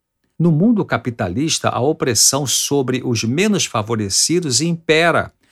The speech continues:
e produz cinismo social, gerando frieza comunitária.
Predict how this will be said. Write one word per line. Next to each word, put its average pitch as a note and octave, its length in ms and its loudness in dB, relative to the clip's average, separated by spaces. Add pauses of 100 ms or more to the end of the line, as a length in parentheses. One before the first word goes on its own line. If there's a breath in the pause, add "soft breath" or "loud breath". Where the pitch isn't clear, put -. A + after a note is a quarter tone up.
(240 soft breath)
e C3 80 4
produz D#3 420 4
cinismo E3+ 800 2
social, B2+ 640 2
gerando B2+ 400 -2
frieza D3+ 540 0
comunitária. C#3+ 1040 0